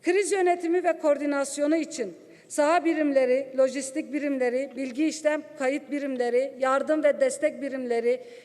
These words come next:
iletişim birimleri, sağlık ve hukuk birimleri, güvenlik birimleri ve bütün olarak bunların koordinasyonu bu kriz yönetiminin bileşenini oluşturmalıdır. Mevcut afad ve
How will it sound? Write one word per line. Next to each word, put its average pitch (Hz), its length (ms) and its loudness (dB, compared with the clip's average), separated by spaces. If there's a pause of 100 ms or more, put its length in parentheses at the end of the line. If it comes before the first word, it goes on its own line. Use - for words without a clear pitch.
iletişim 262 600 2
birimleri, 262 680 0 (380)
sağlık 302 500 2
ve 320 60 8
hukuk 311 340 0
birimleri, 262 580 -2
güvenlik 262 640 -2
birimleri 269 580 -2 (100)
ve 285 140 0
bütün 311 300 -2
olarak 262 480 -2
bunların 262 460 -4
koordinasyonu 247 920 -2 (380)
bu 311 140 0
kriz 302 320 -2
yönetiminin 269 720 -2
bileşenini 254 560 0
oluşturmalıdır. 226 960 -2 (460)
Mevcut 302 480 4 (240)
afad 320 520 0
ve 294 300 4